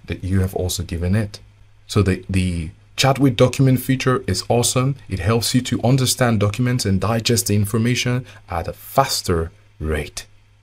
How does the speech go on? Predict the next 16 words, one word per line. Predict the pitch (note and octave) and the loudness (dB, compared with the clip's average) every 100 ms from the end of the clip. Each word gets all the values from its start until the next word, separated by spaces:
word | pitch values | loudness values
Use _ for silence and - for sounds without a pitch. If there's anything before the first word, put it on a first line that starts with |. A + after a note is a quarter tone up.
| - F#3+ | -2 6
And | |
now | F3+ C3+ A#3+ - - - - | 8 8 4 -4 -20 -8 -2
the | G#2 | 2
other | A#2+ C#3 | 4 4
feature | C#3+ - D#3+ - E3 - | 2 0 -2 0 0 2
is | F3+ D#3 - | 2 2 2
the | G#2 G#2+ D#3+ - - _ - | 0 2 -2 -8 -20 _ 2
A | A#2 A2 | 4 4
I | A#2 B2 | 2 2
presentation. | - - G2+ A2+ C#3+ D3+ - E2 - - _ _ - | 0 0 2 2 2 0 0 -4 -8 -20 _ _ -2
Now, | A2+ | 4
when | B2 D3 | 6 6
we | F3 | 4
think | - F3+ | 4 2
of | F3+ | 2
presentations, | - C3+ C3+ C3 A#2+ A#2+ A#2+ A#2 | 2 4 4 2 2 2 2 2